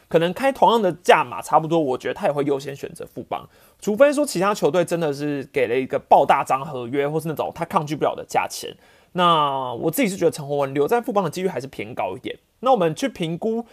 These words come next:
其他的对手的话，比如说统一，那统一我是觉得可以先不用把它列进去啦，因为统一毕竟你说先发有缺人吗？倒也没有。那陈宏文进来去补后援吗？牛棚一样没有需要嘛，所以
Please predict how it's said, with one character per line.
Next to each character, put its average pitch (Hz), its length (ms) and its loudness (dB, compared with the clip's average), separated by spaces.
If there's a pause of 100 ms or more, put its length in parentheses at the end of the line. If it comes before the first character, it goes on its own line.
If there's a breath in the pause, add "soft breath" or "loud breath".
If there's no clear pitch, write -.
(240 soft breath)
其 - 140 -8
他 269 140 2
的 247 100 8
对 202 260 6
手 131 220 0
的 85 80 -4
话， 139 220 8
比 131 100 -8
如 123 160 -4
说 151 380 4
统 139 220 -4
一， 180 260 -4 (340 soft breath)
那 151 360 6
统 160 180 2
一 254 40 0
我 320 140 8
是 247 100 0
觉 202 140 2
得 170 80 6
可 190 180 0
以 160 120 4
先 175 500 4
不 - 160 -6
用 202 240 6
把 113 140 4
它 147 180 2
列 160 240 0
进 120 220 -12
去 - 260 -12
啦， - 280 -10
因 160 120 -4
为 160 80 -4
统 143 240 -8
一 147 80 -4
毕 160 140 -4
竟 156 240 0 (280 soft breath)
你 135 80 -8
说 180 100 2
先 220 260 0
发 240 140 4
有 180 120 2
缺 180 160 -4
人 185 240 4
吗？ 123 340 -4
倒 160 140 2
也 113 80 -6
没 95 220 -14
有。 - 260 0 (300 soft breath)
那 131 840 2 (280)
陈 175 140 -2
宏 196 100 -2
文 214 140 2
进 247 160 0
来 160 100 2
去 143 100 -8
补 - 200 -10
后 175 200 2
援 143 120 0
吗？ 123 180 -2
牛 143 140 -4
棚 151 180 -2
一 143 40 -4
样 165 140 4
没 143 80 -8
有 101 80 -6
需 - 220 -12
要 110 160 0
嘛， - 220 -16
所 180 160 0
以 175 180 0